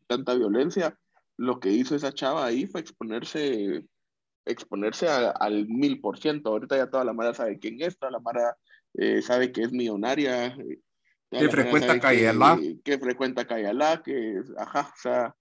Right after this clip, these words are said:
Speaker 1: lamentable por ella. Espero, yo espero que, que no le pase nada, que todo, que todo bien con ella, pero se expuso demasiado, creo yo.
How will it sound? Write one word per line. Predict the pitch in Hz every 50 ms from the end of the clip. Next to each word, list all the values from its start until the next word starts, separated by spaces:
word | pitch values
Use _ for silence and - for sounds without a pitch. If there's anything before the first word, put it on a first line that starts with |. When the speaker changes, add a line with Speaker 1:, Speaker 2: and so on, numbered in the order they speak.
| _ _ _ _ _ _ _ _ _
Speaker 1:
lamentable | - 123 131 139 127 120 120 - 110 147 214 220 185
por | 190 139 123 131
ella. | 147 233 226 160
Espero, | 147 - 147 139 156 160 151 143
yo | 151 165
espero | 165 156 - 147 147 147 -
que, | - 120 120 110 104 98 -
que | - 107
no | 117 123
le | 127 127
pase | 131 143 147 127
nada, | 127 147 180 196 180 -
que | 127 127
todo, | - 123 127 131 127 123 127 -
que | 107 110
todo | - - 117 117 113
bien | 123 131 147
con | - 123 123
ella, | 143 185 202
pero | - - 135
se | 123 - 104
expuso | - - _ - 139 127 139 135 135 131
demasiado, | 131 127 123 113 92 - - - 143 151 143 110 98 -
creo | - 123 120 110
yo. | 107 127 156 -